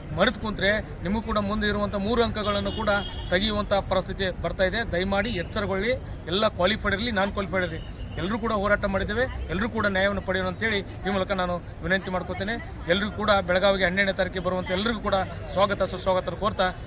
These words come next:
ನನ್ನ ಮಾತನ್ನು ಮುಗಿಸ್ತೇನೆ. ಜೈ ಭುವನೇಶ್ವರಿ. ಎಲ್ರಿಗೂ ನಮಸ್ಕಾರ. ಆತ್ಮೀಯ ನನ್ನ ಅತಿಥಿ ಉಪನ್ಯಾಸಕ ವೃತ್ತಿ ಬಾಂಧವರೇ, ಇವತ್ತಿನ ದಿನಕ್ಕೆ ನಮ್ಮ ಹೋರಾಟ ಹದಿಮೂರನೇ ದಿನಕ್ಕೆ ಕಾಲಿಟ್ಟಿದ್ದು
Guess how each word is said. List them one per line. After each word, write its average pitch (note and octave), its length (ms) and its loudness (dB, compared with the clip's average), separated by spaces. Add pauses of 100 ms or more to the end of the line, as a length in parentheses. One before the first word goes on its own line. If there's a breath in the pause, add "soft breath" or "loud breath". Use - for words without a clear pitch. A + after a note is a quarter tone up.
(120)
ನನ್ನ E3+ 100 -2
ಮಾತನ್ನು F3+ 280 0
ಮುಗಿಸ್ತೇನೆ. F#3 560 -4
ಜೈ F#3+ 160 10
ಭುವನೇಶ್ವರಿ. E3 440 0 (1600)
ಎಲ್ರಿಗೂ B3+ 220 4
ನಮಸ್ಕಾರ. B3 360 2 (580)
ಆತ್ಮೀಯ A#3 300 4
ನನ್ನ A#3+ 180 0
ಅತಿಥಿ A3+ 380 0
ಉಪನ್ಯಾಸಕ A#3 340 0
ವೃತ್ತಿ A3+ 260 -2
ಬಾಂಧವರೇ, A3 640 2 (220)
ಇವತ್ತಿನ A3 280 0 (120)
ದಿನಕ್ಕೆ B3 300 2
ನಮ್ಮ A#3 160 2
ಹೋರಾಟ A3 420 6
ಹದಿಮೂರನೇ A#3+ 500 2
ದಿನಕ್ಕೆ A#3 260 -2
ಕಾಲಿಟ್ಟಿದ್ದು G#3+ 560 2